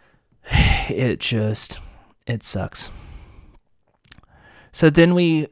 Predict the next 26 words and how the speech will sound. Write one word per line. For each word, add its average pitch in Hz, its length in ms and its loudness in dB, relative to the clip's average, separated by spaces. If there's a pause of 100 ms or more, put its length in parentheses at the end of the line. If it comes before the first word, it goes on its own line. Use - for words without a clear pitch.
move 143 240 2
on 127 240 4
to 123 160 4
round 107 340 4
three. 95 400 2 (600)
In 127 180 -4
round 131 340 -2
three, 175 360 0
it's 131 280 -2
a 139 80 0
speed 214 380 0
round. 95 360 -2 (400)
One 180 280 0
contestant 147 840 2
is 123 160 -4
put 143 340 0 (100)
in 131 240 -2
danger. 131 800 -4
The 135 200 0
other 185 320 6
one 131 400 2
is 135 240 4
put - 380 4 (100)
at 131 180 4
the 139 120 4 (240)
podium 127 600 6